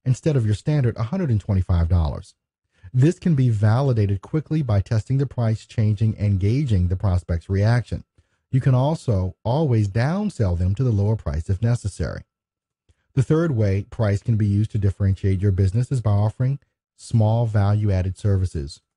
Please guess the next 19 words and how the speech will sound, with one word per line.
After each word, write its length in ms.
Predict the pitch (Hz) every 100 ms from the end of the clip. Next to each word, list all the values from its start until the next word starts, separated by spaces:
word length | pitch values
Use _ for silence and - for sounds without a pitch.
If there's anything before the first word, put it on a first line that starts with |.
| _ _ _ _ -
There 180 | 131
are 120 | 123 -
always 520 | 107 127 143 135 127
customers 580 | - 131 - 107 95 - 110
that 220 | 107 -
will 120 | 104
gladly 460 | 101 104 110 120 131
pay 240 | 143 135
you 200 | 113 104
a 40 |
little 300 | 98 117 165
extra 400 | 165 165 - 98
to 180 | 95 127
receive 400 | 117 - 120 117
a 60 | 104
higher 340 | - 113 117
level 240 | 113 110 104
of 100 | -
service. 560 | 151 147 104 82 -